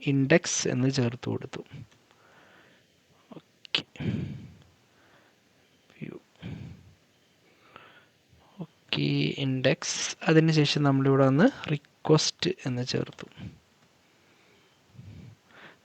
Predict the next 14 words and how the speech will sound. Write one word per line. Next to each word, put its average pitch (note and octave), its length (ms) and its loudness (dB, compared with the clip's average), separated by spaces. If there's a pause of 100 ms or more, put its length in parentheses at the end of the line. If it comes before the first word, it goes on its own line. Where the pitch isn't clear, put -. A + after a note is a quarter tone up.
ഒരു D#3+ 180 4
കോളൻ B2 420 4
ഇട്ടു. D3+ 200 0 (560)
അതിന് F#3 260 10
ശേഷം D#3 260 4
നമ്മളിവിടെ C#3+ 480 6
വന്ന് D3 200 8 (480)
റിട്ടേൺ, C3+ 440 6 (640)
അതിന് C#3 300 8
ശേഷം, E3 320 4 (720)
ആ, - 20 4 (360)
റിട്ടേൺ, C#3 400 4 (300)
ആ, - 20 4 (520)
റെൻഡർ, B2+ 480 6